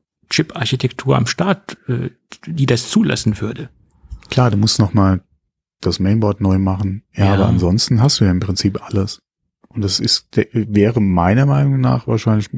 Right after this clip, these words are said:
Speaker 2: sogar mit einer der einf-, oder der,
Speaker 1: Ja.
Speaker 2: ja, was einfach klingt immer so, ja.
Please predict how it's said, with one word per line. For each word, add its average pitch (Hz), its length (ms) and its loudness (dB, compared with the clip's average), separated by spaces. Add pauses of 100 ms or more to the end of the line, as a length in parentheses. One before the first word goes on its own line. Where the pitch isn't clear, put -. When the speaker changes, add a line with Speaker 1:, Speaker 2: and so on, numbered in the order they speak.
Speaker 2:
sogar 107 280 0
mit 110 220 0
einer 110 300 2
der 104 260 0
einf-, - 380 -2
oder 101 180 2
der, 98 300 2 (360)
Speaker 1:
Ja. 123 120 -2 (420)
Speaker 2:
ja, 92 220 0
was 98 220 0 (240)
einfach 110 380 0
klingt 123 260 0
immer 104 180 4
so, 98 280 4
ja. 104 240 0